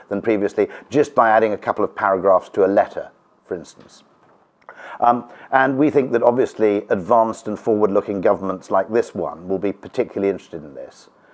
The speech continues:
And I think that's true. There's also an element where I would argue that in the highly developed world, and Singapore is about as developed as you can get,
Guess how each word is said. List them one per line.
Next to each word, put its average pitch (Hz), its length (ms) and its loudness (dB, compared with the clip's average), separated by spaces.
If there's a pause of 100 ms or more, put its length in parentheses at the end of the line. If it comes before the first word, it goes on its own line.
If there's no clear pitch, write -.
(240)
And 131 100 4
I 139 60 4
think 165 180 2
that's 120 180 2
true. 131 180 2
There's 180 180 4
also 143 580 4
an 120 80 0
element 117 480 2
where 110 340 4 (240)
I 147 140 6
would 131 180 4
argue 90 500 -2
that 101 220 -2 (100)
in 120 360 0 (240)
the - 80 0
highly 165 320 4
developed 120 460 4
world, 85 480 -2
and 98 120 -2
Singapore 104 540 0
is 87 80 -4
about 98 240 0
as 90 120 -6
developed 95 560 0
as 95 140 -10
you 101 140 -6
can 87 220 -12
get, 85 460 -4